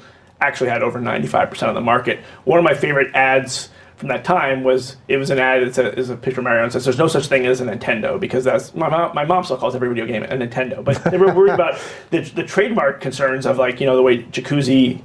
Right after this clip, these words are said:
Speaker 1: has come to represent hot tub, hot
Speaker 2: Right.
Speaker 1: tubs
Speaker 2: Or
Speaker 1: and
Speaker 2: Kleenex or
Speaker 1: Kleenex.
Speaker 2: something, yeah.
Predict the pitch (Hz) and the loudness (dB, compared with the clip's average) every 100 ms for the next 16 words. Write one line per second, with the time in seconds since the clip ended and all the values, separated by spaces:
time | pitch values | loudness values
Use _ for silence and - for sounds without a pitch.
0 | - - - 127 127 143 131 123 117 135 | -18 -18 -6 -4 -2 -4 -2 -4 -4 -2
1 | 147 147 139 127 127 131 127 110 135 131 | 0 2 2 2 0 2 2 4 4 4
2 | 147 - 170 143 123 - 131 131 123 123 | 2 4 2 4 2 2 2 4 4 4
3 | 123 117 | 2 0